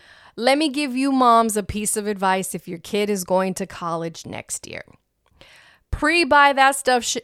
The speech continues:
that, that shit early, or buy it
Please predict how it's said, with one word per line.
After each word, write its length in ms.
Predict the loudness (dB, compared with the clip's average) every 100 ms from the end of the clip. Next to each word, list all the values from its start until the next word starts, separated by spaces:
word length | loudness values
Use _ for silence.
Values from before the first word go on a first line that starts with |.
| -2
that, 260 | 0 2
that 160 | 0 0
shit 240 | -2 -4 2
early, 540 | 6 6 6 2 -4 -6 _ _ 2
or 600 | 8 8 6 2 -8 -14 _ _ _ _ _ _ _
buy 480 | -20 -4 2 4 4
it 540 | 2 -2 -4 -8 -8